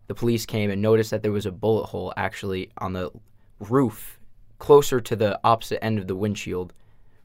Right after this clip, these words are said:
when, um, they put the pieces together to figure out that it was actually a shooting, that they attempted to shoot, you know, a vehicle or that shoot outside a car moving past. Um, so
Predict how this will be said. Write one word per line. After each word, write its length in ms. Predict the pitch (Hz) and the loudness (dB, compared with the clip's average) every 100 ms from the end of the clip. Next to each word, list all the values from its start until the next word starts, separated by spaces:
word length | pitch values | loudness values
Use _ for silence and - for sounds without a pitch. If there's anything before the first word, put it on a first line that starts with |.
| - | -8
when, 440 | 98 92 92 90 - - - - | -4 -4 -4 -8 -14 -20 -20 -14
um, 300 | 98 87 87 - - | -8 -8 -8 -12 -4
they 180 | 104 107 | 0 2
put 200 | - - | 0 -4
the 60 | |
pieces 340 | - 101 - 90 | -4 -8 -8 -8
together 340 | 98 98 92 | -4 -2 -4
to 100 | 92 | -8
figure 260 | - 95 92 | -4 -2 -2
out 120 | 90 | -2
that 100 | 92 | -4
it 60 | 92 | -4
was 160 | 90 | -4
actually 400 | 101 90 - 90 | -4 -4 -8 -10
a 40 | 107 | -10
shooting, 420 | - 92 - - - - - - | -10 -10 -12 -16 -20 -20 -16 -10
that 160 | 101 | -4
they 140 | 104 98 | -2 -2
attempted 420 | - 101 92 92 | -2 -6 -6 -8
to 60 | 101 | -10
shoot, 300 | - 98 - - - - - - | -10 -10 -10 -20 -20 -20 -20 -14
you 80 | |
know, 140 | 98 - - - | -14 -14 -16 -12
a 60 | |
vehicle 480 | 95 101 92 - 92 - | -6 -4 -4 -4 -6 -4
or 200 | 92 90 | -6 -6
that 200 | 87 - | -8 -14
shoot 420 | - - 104 92 - - | -14 -6 -6 -6 -12 -10
outside 640 | 95 - - 95 90 92 107 - - - | -8 -8 -8 -8 -6 -6 -10 -20 -14 -10
a 80 | |
car 340 | 107 113 98 92 | -4 0 0 -2
moving 320 | 95 - 92 | -8 -10 -10
past. 320 | - 95 - - - - - _ - | -8 -10 -10 -20 -20 -20 -20 _ -6
Um, 340 | 90 87 85 - - _ - - - | -6 -4 -8 -14 -20 _ -20 -20 -12
so 420 | - 95 90 | -4 -2 -2